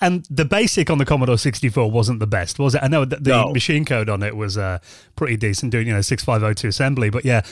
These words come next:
Speaker 1: the basic left a bit to be desired. I remember
Speaker 2: It absolutely
Speaker 1: most people I knew that got into basic had, like, the Simon's basic cartridge. And
Speaker 2: Right.
Speaker 1: did you get into any of that?
Speaker 2: Oh, yeah,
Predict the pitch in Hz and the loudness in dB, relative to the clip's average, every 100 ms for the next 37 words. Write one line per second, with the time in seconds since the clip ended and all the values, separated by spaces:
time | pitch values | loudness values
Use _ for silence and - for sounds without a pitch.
0 | - 143 156 156 175 143 135 135 139 143 | -4 0 2 2 2 2 2 0 0 0
1 | 127 123 117 135 120 117 120 127 123 117 | 2 4 4 4 4 4 4 4 4 4
2 | 107 110 110 - 139 143 - 127 139 143 | 4 4 2 0 2 2 4 2 4 2
3 | 135 127 117 120 - - 143 127 147 139 | 4 4 4 2 -2 -4 2 2 4 2
4 | 120 110 120 117 113 - 127 120 120 113 | 2 2 0 -2 -2 -2 0 0 0 2
5 | 117 120 - 127 135 120 131 120 120 110 | 2 0 -2 -4 0 0 2 0 0 0
6 | 123 160 147 131 - 120 135 131 147 120 | 4 6 4 2 -2 0 2 0 0 0
7 | 120 127 143 - _ - 143 185 175 123 | 0 0 -2 -6 _ 0 4 6 6 6